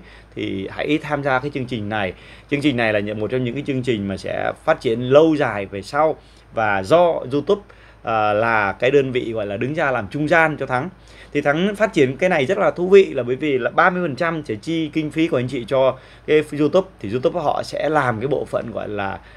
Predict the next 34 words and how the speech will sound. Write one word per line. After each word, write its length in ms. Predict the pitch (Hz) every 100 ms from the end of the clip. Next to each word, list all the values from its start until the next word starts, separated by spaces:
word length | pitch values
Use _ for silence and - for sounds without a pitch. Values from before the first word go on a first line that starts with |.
| - -
gọi 140 | -
là 80 | 104
vận 160 | 110
hành, 280 | 123 123 110 98 -
tức 80 | 135
là 80 | 143
bộ 180 | 127 117
phận 160 | - -
back 140 | 156
office 520 | 170 170 196 - 120 117
là 80 | 110
do 300 | 123 117 113
cho, 240 | 123 117
cho, 280 | 110 113 110
cho, 260 | 107 113 113
cho 140 | 120
Kinh 200 | 101 127
tế 120 | 117
và 100 | 123 117
Cuộc 140 | 101
sống. 300 | - 117 151 - - -
Giảm 260 | 127 117 165
thiểu 240 | 160 131
đi 80 | 165
những 160 | 151
cái 80 | 139
chi 200 | 147 185
phí 260 | 170 170 175
chúng 180 | 190 185
ta 180 | 175 151
phải 160 | 113
connect 300 | 110 143 180
với 100 | 185
nhau 300 | 180 165 151